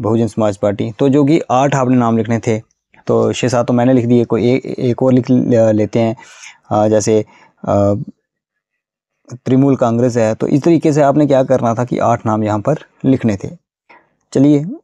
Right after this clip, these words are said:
उसके बाद नेक्स्ट क्वेश्चन जो हमें देखने को मिला है वो है कास्ट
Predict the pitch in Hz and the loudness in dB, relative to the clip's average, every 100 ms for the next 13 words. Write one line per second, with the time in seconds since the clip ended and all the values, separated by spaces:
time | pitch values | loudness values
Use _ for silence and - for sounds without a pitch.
0 | _ 139 - 143 135 127 120 - 123 - | _ -6 0 2 4 2 -2 -2 -2 2
1 | 127 117 110 107 107 117 117 113 113 113 | 2 2 0 0 0 0 0 0 2 2
2 | 113 107 113 110 117 _ _ _ _ _ | 0 0 0 0 -4 _ _ _ _ _
3 | _ 123 135 - | _ -2 -2 -4